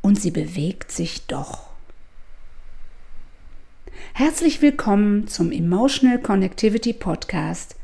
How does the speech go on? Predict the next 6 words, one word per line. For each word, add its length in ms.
der 180
Talent 400
Management 680
Academy. 600
Dieses 440
Zitat, 800